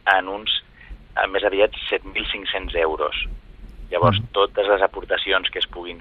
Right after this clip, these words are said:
Speaker 1: fer a través de la, de la Fundació Pere Tarrés, em, poden destinar-se a, a aquest projecte i a guarir aquests infants.
Speaker 2: Mhm.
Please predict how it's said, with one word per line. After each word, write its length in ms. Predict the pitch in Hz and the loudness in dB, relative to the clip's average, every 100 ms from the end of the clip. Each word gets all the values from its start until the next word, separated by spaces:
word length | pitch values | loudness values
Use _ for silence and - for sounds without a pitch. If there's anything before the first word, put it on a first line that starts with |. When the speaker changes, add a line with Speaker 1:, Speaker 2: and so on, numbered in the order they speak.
| - | 2
Speaker 1:
fer 260 | 104 85 - - | 2 2 -2 -10
a 100 | 82 | -6
través 340 | 85 80 82 | -2 0 0
de 120 | 85 | 2
la, 400 | 82 82 80 78 | 4 6 6 4
de 100 | 78 | 2
la 80 | 78 | -4
Fundació 380 | - 80 82 90 | -6 -6 -4 -2
Pere 200 | 87 82 | -2 0
Tarrés, 400 | 85 95 120 135 - - - - _ - | 0 4 4 4 -2 -16 -20 -20 _ -2
em, 440 | 90 87 82 80 71 - - _ _ - | 2 2 0 -14 -16 -20 -20 _ _ -2
poden 340 | 90 85 90 | 0 2 0
destinar-se 600 | 87 90 85 85 - - | -2 -2 2 2 2 4
a, 300 | 92 85 92 80 78 78 - | 4 6 4 4 2 -4 -4
a 40 | 76 | -6
aquest 240 | - - | -10 -12
projecte 640 | - 82 87 85 - 104 - - - 90 | -10 -4 -2 -2 2 2 0 -20 -14 -4
i 80 | |
a 40 | 82 | 0
guarir 240 | 80 80 | 0 0
aquests 220 | 85 87 | 0 0
infants. 540 | 82 78 - 73 - - - _ - - | -2 -10 -10 -10 -14 -16 -20 _ -14 0
Speaker 2:
Mhm. 300 | 110 95 | 2 2